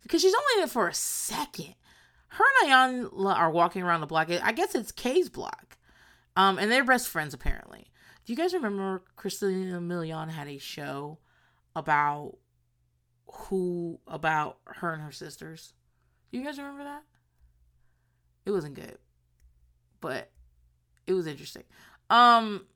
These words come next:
and not in a good way, but, uh, <laughs> um,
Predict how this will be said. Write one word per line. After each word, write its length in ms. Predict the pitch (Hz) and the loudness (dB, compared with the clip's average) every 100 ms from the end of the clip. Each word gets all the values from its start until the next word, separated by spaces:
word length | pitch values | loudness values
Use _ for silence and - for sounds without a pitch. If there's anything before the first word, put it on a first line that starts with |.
| _ _ _ _ _ _ _ _ | _ _ _ _ _ _ _ _
and 100 | 175 | -2
not 140 | 180 165 | 2 2
in 60 | |
a 40 | 160 | 0
good 140 | 147 | -6
way, 180 | 143 147 - - _ - | -8 -12 -16 -20 _ 4
but, 220 | 285 247 | 6 8
uh, 160 | 233 - - - 233 - - _ _ _ _ - - - - - _ - | 8 6 -2 -12 -16 -18 -20 _ _ _ _ -20 -20 -20 -20 -20 _ 0
<laughs> 40 | |
um, 600 | 240 233 226 214 208 196 | 2 4 2 0 -6 -10